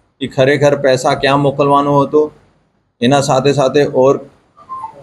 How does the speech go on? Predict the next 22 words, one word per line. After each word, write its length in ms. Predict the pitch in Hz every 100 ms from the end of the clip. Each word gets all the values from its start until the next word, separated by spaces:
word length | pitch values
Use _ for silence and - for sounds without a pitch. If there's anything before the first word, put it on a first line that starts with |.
| - -
ચાર 280 | 127 135
સિવાય 460 | 139 - 139 139 143
પણ 240 | 143 147
કેટલા 600 | 147 - _ 139 131 143 139
ભારતમાં 600 | 123 127 135 143 139 131
ઘૂસાયેલા 500 | 117 135 131 139 135
છે, 280 | 139 139 135 _ _ _ _ _ _ 120
એનો 280 | 131 139 139
એમ 220 | 120 135
ઓ 120 | 151
શું 200 | 147 147
છે, 340 | 143 143 139 139 - _ _ _ _ _ -
પૈસાનો 420 | 123 123 147 147
શું 220 | 143 151 147
કરે 260 | 143 143
છે, 220 | 139 143
કેવી 320 | 135 139 143 151
રીતે, 600 | 147 147 147 147 143 - - _ _ _ _ _ -
અ, 220 | 113 127
સિરિયામાં 580 | 123 135 131 147 147 139
મોકલે 420 | 135 139 143 147
છે, 380 | 143 139 143